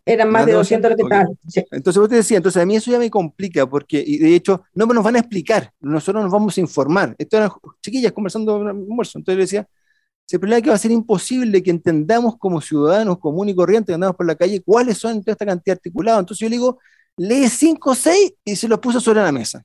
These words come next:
Speaker 2: Y los cinco o seis me dijeron, "No, si no pueden estar en la Constitución". Si están, pues, mujer, están, están, están escritos y es una cosa como termine votándose. Entonces, es súper complicado y lo que dice Pato Fernández puede ser, lógico, podía adornarlo, podía pintarlo amarillo, rosado, blanco, para que se vea más bonito,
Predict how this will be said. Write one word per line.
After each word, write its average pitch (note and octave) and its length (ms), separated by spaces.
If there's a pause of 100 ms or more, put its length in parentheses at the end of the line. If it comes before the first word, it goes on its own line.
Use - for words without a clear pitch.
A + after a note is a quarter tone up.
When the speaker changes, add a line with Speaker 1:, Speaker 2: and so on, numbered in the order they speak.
Speaker 2:
Y D#3+ 80
los F#3 100
cinco C#4+ 280
o - 20
seis C4 160
me A3+ 160
dijeron, - 60
"No, - 200
si - 120
no - 120
pueden G3 200
estar - 200
en - 80
la A2 80
Constitución". D3 400
Si C#4+ 100
están, G#4+ 380
pues, D#3+ 100
mujer, C#3 320
están, F#3 240
están, A3 220
están G3+ 200
escritos A3+ 360
y G3 60
es G#3+ 40
una G3+ 140
cosa G#3 220
como G3+ 160
termine G3+ 400 (260)
votándose. D#3+ 560
Entonces, F3 380 (500)
es G#3+ 120
súper D4 340
complicado F3+ 680
y D#3+ 80
lo D#3 100
que D#3 80
dice F3+ 320
Pato E3+ 220
Fernández E3+ 440
puede D#4+ 220
ser, E4 400
lógico, F#3+ 400
podía G#3 280
adornarlo, F3 580
podía E3+ 160
pintarlo E3+ 360
amarillo, E3 500
rosado, D3+ 680
blanco, D3+ 460
para C#3 80
que C3+ 60
se - 100
vea D3 120
más D#3 180
bonito, D3+ 420